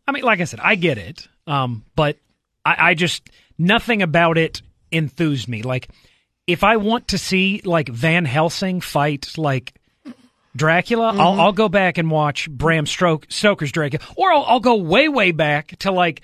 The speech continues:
Speaker 1: the thirties and forties, and I'll watch some of those Dracula.
Speaker 2: Yeah, or I'll watch Nosferatu.
Speaker 1: I definitely won't watch Van Helsing. The
Speaker 2: Oh, come on, it's hilarious.
Speaker 1: the huge, yes, but it's, it's not, it's an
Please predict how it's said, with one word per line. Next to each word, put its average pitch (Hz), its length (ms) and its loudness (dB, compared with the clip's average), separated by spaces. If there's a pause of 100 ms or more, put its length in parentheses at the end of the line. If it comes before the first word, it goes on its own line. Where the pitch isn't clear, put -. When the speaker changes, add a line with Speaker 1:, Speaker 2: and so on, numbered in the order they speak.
(200)
Speaker 1:
the 175 80 -4
thirties 226 400 0
and 170 100 -4
forties, 254 440 -4
and 196 120 -4
I'll 202 140 2
watch 208 280 -2
some 226 120 -2
of 214 80 0
those 233 280 2
Dracula. 139 500 -2
Speaker 2:
Yeah, 131 200 -8
or 208 140 -6
I'll 254 120 -2
watch 285 240 -2
Nosferatu. 285 760 -4
Speaker 1:
I 180 80 2
definitely 202 520 -2
won't 208 200 0
watch 175 220 0
Van 160 240 0
Helsing. 151 520 -2 (520)
The 156 360 2
Speaker 2:
Oh, 269 40 -4
come 285 200 -2
on, 240 120 2
it's 302 160 -2
hilarious. 330 580 2
Speaker 1:
the - 40 -8
huge, 196 340 -2
yes, 165 300 0
but 165 220 -2
it's, - 320 -4
it's 190 240 -2
not, 175 240 -2
it's - 180 -4
an 165 120 -4